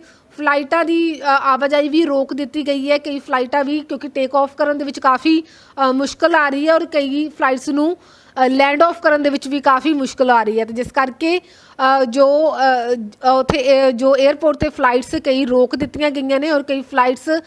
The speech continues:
ਰਵਾਨਾ ਨਹੀਂ ਹੋ ਰਹੀਆਂ। ਤਾਂ ਟੇਕ ਆਫ ਜਿਹੜੀਆਂ ਫਲਾਈਟ ਨੇ ਸਵੇਰ ਦੇ ਸਮੇਂ ਕਰਨਾ ਹੁੰਦਾ ਹੈ ਤਾਂ ਉਹਨਾਂ ਨੂੰ ਰੋਕ ਦਿੱਤਾ ਗਿਆ ਹੈ ਔਰ ਦੂਸਰੇ ਪਾਸੇ, ਅ, ਦੇਰ ਰਾਤ ਜੇਕਰ ਕੋਈ ਫਲਾਈਟ ਨੇ ਤਾਂ ਉਹਨਾਂ ਨੂੰ ਵੀ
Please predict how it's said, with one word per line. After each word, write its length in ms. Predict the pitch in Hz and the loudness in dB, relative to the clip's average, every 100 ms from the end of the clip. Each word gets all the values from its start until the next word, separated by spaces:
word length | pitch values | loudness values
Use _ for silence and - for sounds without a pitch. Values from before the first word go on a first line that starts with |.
| - - - | -12 -20 -2
ਰਵਾਨਾ 460 | 269 262 285 320 359 | 0 2 0 0 -2
ਨਹੀਂ 120 | 330 | -2
ਹੋ 180 | 262 233 | -2 -4
ਰਹੀਆਂ। 240 | 226 214 | -4 -6
ਤਾਂ 100 | 226 | -6
ਟੇਕ 340 | 233 277 277 | -4 -4 0
ਆਫ 220 | 302 285 311 | 0 0 -2
ਜਿਹੜੀਆਂ 500 | 269 269 294 294 247 | -4 -2 0 0 -2
ਫਲਾਈਟ 400 | 294 254 254 262 | -2 -2 -2 -4
ਨੇ 140 | 269 | -6
ਸਵੇਰ 280 | - 262 247 | -2 0 0
ਦੇ 120 | 269 | -2
ਸਮੇਂ 240 | 285 277 | -2 -2
ਕਰਨਾ 260 | 285 269 262 | -2 0 0
ਹੁੰਦਾ 240 | 269 262 | 0 0
ਹੈ 60 | 294 - - _ | -2 -6 -20 _
ਤਾਂ 80 | 294 | 0
ਉਹਨਾਂ 220 | 294 359 | 2 2
ਨੂੰ 100 | 370 | 2
ਰੋਕ 220 | 349 285 247 | 2 0 -4
ਦਿੱਤਾ 300 | 247 240 226 | -2 -2 0
ਗਿਆ 180 | 247 | 2
ਹੈ 80 | 247 | 2
ਔਰ 60 | 277 | 0
ਦੂਸਰੇ 380 | 254 254 302 285 | -2 -8 -2 0
ਪਾਸੇ, 480 | 269 254 311 311 | 0 0 0 0
ਅ, 560 | 339 - - - 262 254 | -2 -12 -20 -4 0 0
ਦੇਰ 360 | 233 285 294 285 | 2 2 2 2
ਰਾਤ 280 | 277 277 | 0 0
ਜੇਕਰ 260 | 285 277 294 | -2 -4 -6
ਕੋਈ 140 | 302 | -6
ਫਲਾਈਟ 380 | 285 277 247 247 | -4 0 0 -2
ਨੇ 300 | 277 269 277 | -4 -2 -2
ਤਾਂ 140 | 320 294 | 0 0
ਉਹਨਾਂ 520 | 247 262 262 285 311 | 0 0 2 2 0
ਨੂੰ 160 | 285 | 0
ਵੀ 300 | 269 285 311 | -2 2 0